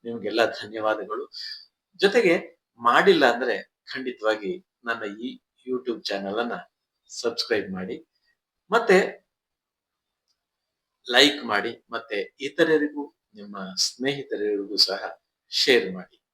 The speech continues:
ಈಗ ವಿಡಿಯೋ ಮುಂದುವರಿಸೋಣ. ನನಗೆ ಸುಮಾರು ಜನ ಹೇಳಿದ್ದಾರೆ, "ರಾತ್ರಿ ನಿದ್ರೆನೇ ಬರೋದಿಲ್ಲ."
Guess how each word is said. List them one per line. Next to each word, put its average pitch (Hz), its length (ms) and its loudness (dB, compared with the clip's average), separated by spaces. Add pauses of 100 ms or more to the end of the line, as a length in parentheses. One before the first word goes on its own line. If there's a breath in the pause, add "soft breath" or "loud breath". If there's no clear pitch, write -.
(760)
ಈಗ 185 160 2 (420)
ವಿಡಿಯೋ 151 300 8
ಮುಂದುವರಿಸೋಣ. - 640 -2 (2750)
ನನಗೆ 170 480 8
ಸುಮಾರು 156 520 6
ಜನ 120 140 0
ಹೇಳಿದ್ದಾರೆ, 104 600 -8 (640)
"ರಾತ್ರಿ 113 460 2
ನಿದ್ರೆನೇ 107 500 0
ಬರೋದಿಲ್ಲ." 98 460 -10